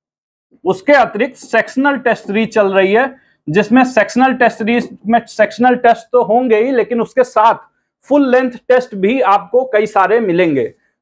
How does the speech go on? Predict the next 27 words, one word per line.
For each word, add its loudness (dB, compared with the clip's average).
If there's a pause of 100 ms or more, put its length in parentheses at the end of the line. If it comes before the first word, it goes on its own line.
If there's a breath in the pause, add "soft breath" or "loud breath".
तो 2
ये 4
सभी 0
चीजें 0
हमारे 0
ऐप 0
पर 2
चल -2
रही 0
हैं। -6
इसके -2
अलावा 2
भी -6
कई -2
सारी -4
चीजें -4
हम -2
लोगों 4
के 0
इनिशिएटिव, -2
हम -2
लोग -4
के -2
प्लान 0
में -2
शामिल -2
हैं, -2